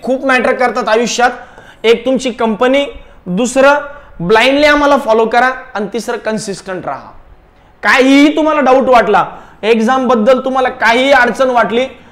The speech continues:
बिंदास तुम्ही मला या नंबरवर call करा, message करा, काही problem नाही. मी regularly या गोष्टी करतो. तुम्हाला जरी WhatsApp-ला मी तुम्हाला सकाळी reply दिला नाही तर मी रोज रात्री झोपताना each and every व्यक्तीचा reply करतो म्हणजे करतोच.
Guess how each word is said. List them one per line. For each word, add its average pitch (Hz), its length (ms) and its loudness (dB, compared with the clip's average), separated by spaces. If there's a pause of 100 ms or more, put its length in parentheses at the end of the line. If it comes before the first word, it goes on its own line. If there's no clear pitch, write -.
(140)
बिंदास 240 580 2
तुम्ही 269 180 -4
मला 240 140 2
या 240 80 2
नंबरवर 233 440 -2
call 214 260 0
करा, 233 240 -2
message 226 400 -6
करा, 226 200 0
काही 226 380 -2
problem 240 340 0
नाही. 247 120 -2
मी 240 120 -2
regularly 226 520 -2
या 220 120 0
गोष्टी 214 260 -4
करतो. 160 380 -8 (600)
तुम्हाला 233 220 -2
जरी 214 240 0
WhatsApp-ला 233 460 -2
मी 240 100 -2
तुम्हाला 247 260 -4
सकाळी 214 380 -4
reply 220 240 -4
दिला 233 220 -2
नाही 214 160 -4
तर - 380 -20
मी 214 120 0
रोज 226 240 2
रात्री 247 240 -2
झोपताना 208 520 -4 (120)
each 208 180 -4
and 247 220 -2
every 233 180 0
व्यक्तीचा 226 380 -4
reply 220 280 -2
करतो 220 320 -4
म्हणजे 196 260 -4
करतोच. 175 420 -8